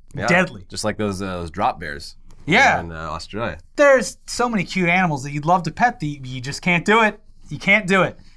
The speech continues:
Speaker 2: 'Cause I go, I, you know, I go to the zoo. I watch the otters. They're beautiful creatures.
Speaker 1: Yeah.
Speaker 2: I wish I could hug one.
Speaker 1: Majestic. How do, they're a mammal,
Speaker 2: They told me to
Speaker 1: but
Speaker 2: leave.
Speaker 1: they like the water.
Speaker 2: "Sir, can you leave?" You, the otters are not gonna hug you. They will viciously attack you.
Speaker 1: They will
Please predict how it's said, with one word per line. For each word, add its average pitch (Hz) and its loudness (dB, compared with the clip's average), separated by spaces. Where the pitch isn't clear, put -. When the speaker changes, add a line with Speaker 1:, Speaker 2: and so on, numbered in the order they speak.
Speaker 2:
'Cause 196 2
I 262 4
go, 262 6
I, 190 4
you 202 2
know, 139 0
I 156 0
go 127 -6
to 113 -8
the 104 -10
zoo. 107 -10
I 143 -2
watch 143 0
the 127 -8
otters. 147 -2
They're 175 2
beautiful 185 2
creatures. 110 -6
Speaker 1:
Yeah. 143 0
Speaker 2:
I 165 4
wish 185 2
I 202 2
could 190 2
hug 196 4
one. 107 -6
Speaker 1:
Majestic. 117 0
How 165 2
do, 131 -4
they're 143 0
a 131 -2
mammal, 240 2
Speaker 2:
They 180 2
told 226 4
me 226 4
to 208 8
Speaker 1:
but 214 6
Speaker 2:
leave. 208 4
Speaker 1:
they 180 4
like 208 4
the 175 2
water. 160 6
Speaker 2:
"Sir, 208 2
can 175 2
you 190 6
leave?" 202 4
You, 175 2
the 170 2
otters 175 4
are 160 4
not 170 6
gonna 156 0
hug 120 -2
you. 101 -10
They 127 -4
will 139 0
viciously 151 -2
attack 120 -6
you. 196 -2
Speaker 1:
They 208 -2
will 98 -6